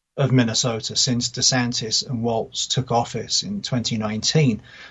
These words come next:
Um, and in terms of job growth, uh, employment is well up in Florida, uh, over the same period since the two took office. Um, and in Minnesota, employment is actually lower now than it was,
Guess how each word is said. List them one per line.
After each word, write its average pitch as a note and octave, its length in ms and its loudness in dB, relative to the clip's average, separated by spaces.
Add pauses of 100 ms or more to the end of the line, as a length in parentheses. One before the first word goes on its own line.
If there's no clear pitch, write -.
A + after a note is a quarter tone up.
Um, C#3 180 10
and D3 80 12
in D3+ 60 12
terms E3+ 320 8
of C#3 120 4
job F#3 320 6
growth, D3 560 0
uh, B2+ 400 0
employment D#3 640 4
is B2+ 240 2
well D3 300 6
up F3 200 4 (380)
in C3 240 4
Florida, D3 600 6 (240)
uh, C3+ 120 2
over C#3+ 240 6
the A#2+ 100 -4
same A#2 280 -2
period A#2 400 -4
since C#3 280 4
the C3+ 60 -4
two B2 200 -2
took - 220 -6
office. A2+ 480 -2 (280)
Um, D3 220 10
and D3+ 80 12
in D3+ 60 12
Minnesota, E3 480 10
employment G3+ 280 6
is D#3 100 2
actually F3 260 2
lower D3+ 520 8
now E3 500 2
than D#3+ 140 0
it - 100 -2
was, D#3+ 540 0